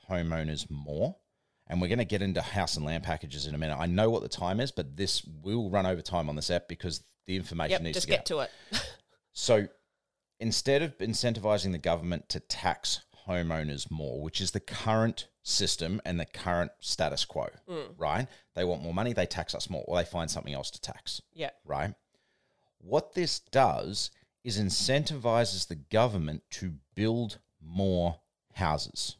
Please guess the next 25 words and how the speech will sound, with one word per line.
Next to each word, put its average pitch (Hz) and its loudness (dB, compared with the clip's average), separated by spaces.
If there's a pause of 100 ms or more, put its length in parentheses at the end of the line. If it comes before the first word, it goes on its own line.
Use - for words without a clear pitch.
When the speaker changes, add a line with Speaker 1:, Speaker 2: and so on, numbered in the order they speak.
Speaker 2:
Yeah. 240 -4 (760)
Speaker 1:
Because 107 2
more 127 6
houses 135 2 (320)
means 107 0
more 135 2 (160)
annual 110 2
revenue 110 4
from 98 -2
the 87 -2
land 123 2
tax. - -6 (760)
Speaker 2:
Which 240 -2
would 226 0
then 233 2
also 214 0
go 190 0
into 185 -2 (120)
more, 180 2
it, 180 -4
because 190 -6
there's 196 -2
the 180 -6
demand 170 0
there 147 -2